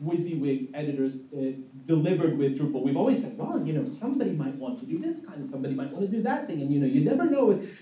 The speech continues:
You can't impose your opinion about how to edit content on somebody else, so you better let them find all the modules on Drupal dot org and learn how to download them and put them in the right folder and implement them and give themselves the permission to use it,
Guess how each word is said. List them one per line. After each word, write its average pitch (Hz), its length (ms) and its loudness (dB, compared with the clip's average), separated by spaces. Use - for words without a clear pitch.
You 170 120 -2
can't 233 360 -4
impose 247 880 4
your 254 320 6
opinion 269 720 0
about 156 400 -4
how 202 240 -2
to 240 180 0
edit - 320 0
content 247 400 2
on 151 140 0
somebody 196 340 -4
else, 220 200 0
so 185 40 -8
you 160 140 0
better 233 420 2
let 214 380 0
them 160 600 -2
find 185 280 0
all 262 140 2
the 277 60 4
modules 269 420 2
on 208 120 4
Drupal 190 240 -2
dot 190 140 -2
org 185 400 2
and 170 100 -6
learn 180 180 0
how 180 80 -6
to 180 120 -2
download 294 420 -2
them 156 120 0
and 156 100 -4
put 160 100 -6
them 196 100 -2
in 214 60 2
the 202 80 4
right 202 220 -2
folder 240 240 0
and 180 100 0
implement 208 360 2
them 147 80 -2
and 147 140 0
give 233 160 4
themselves 269 520 2
the 277 80 -4
permission 277 500 -2
to 269 60 0
use 330 420 4
it, 147 340 2